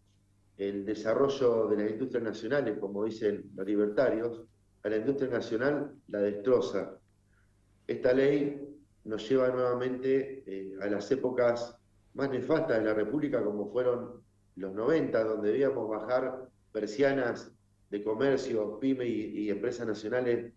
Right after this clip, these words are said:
todos los días. De hecho, mi, mi, mi padre en ese tiempo trabajaba en la fábrica Sebel, se quedó sin trabajo.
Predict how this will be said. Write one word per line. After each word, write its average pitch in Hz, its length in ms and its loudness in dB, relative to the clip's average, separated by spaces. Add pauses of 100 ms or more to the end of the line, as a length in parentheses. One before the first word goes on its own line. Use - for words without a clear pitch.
(120)
todos 147 220 4
los 123 180 2
días. 139 480 0 (240)
De 110 100 -2
hecho, 117 240 -4
mi, 107 220 -2
mi, 101 200 -2
mi 101 180 -2
padre 131 720 2 (200)
en 104 120 -4
ese 107 200 -8
tiempo 123 440 2
trabajaba 113 920 0 (100)
en 101 80 -10
la 101 80 -6
fábrica 110 420 0
Sebel, 123 340 2
se 104 180 -6
quedó 113 140 -2
sin 104 220 -6
trabajo. - 720 0